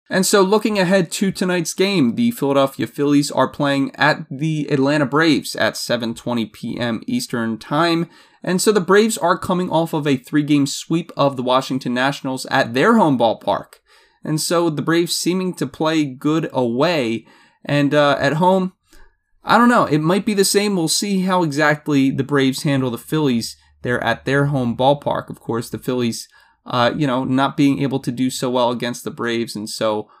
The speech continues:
hopefully the Phillies can go in with that four-game sweep of the Brew Crew, who was leading the National League Central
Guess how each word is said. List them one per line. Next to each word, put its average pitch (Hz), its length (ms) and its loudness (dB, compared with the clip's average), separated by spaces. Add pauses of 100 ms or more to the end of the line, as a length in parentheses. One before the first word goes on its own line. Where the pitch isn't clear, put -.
hopefully 127 720 -2
the - 80 -12
Phillies 123 260 -4
can 113 160 -6
go 131 220 0
in 156 180 0
with 131 180 -2
that - 220 0
four-game 135 380 0
sweep 135 400 -2
of 127 240 -4
the - 60 -8
Brew 214 260 0
Crew, 214 400 2 (220)
who 196 160 4
was 190 380 4
leading 190 520 0
the 123 260 -4
National 131 440 -2
League 127 240 -2
Central 139 600 -4